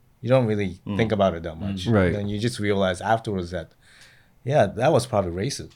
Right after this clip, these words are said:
Speaker 1: racism.
Speaker 3: <laughs> That's
Speaker 1: But, you know,
Speaker 3: racist. Yeah.
Speaker 1: but, um, fourth grade, uh, with that teacher that, uh, what was his name? Um,
Speaker 2: Mister
Speaker 1: Mister David. I don't know. I can't remember. But anyway, it was,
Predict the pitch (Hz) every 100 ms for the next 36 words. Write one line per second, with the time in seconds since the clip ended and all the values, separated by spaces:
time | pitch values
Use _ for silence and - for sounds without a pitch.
0 | - 107 143 - 123 101 127 165 156 113
1 | - 135 139 117 110 123 - - - 143
2 | 139 131 123 - _ _ _ _ 120 117
3 | 113 110 104 _ _ _ _ _ _ _
4 | _ _ - 196 208 - 139 160 131 104
5 | 104 - - 110 107 101 101 95 95 90
6 | 90 - _ - 123 123 110 - 156 160
7 | 117 101 98 95 - 95 87 95 104 95
8 | 127 110 82 85 - 95 95 85 90 -
9 | 117 90 87 92 90 - 85 85 95 107
10 | 180 - _ _ _ 95 98 90 - 90
11 | 90 85 82 104 98 92 87 - 92 82
12 | 87 85 85 110 98 - - - - -
13 | 120 101 90 - _ _ - _ _ _
14 | _ _ _ - 165 170 147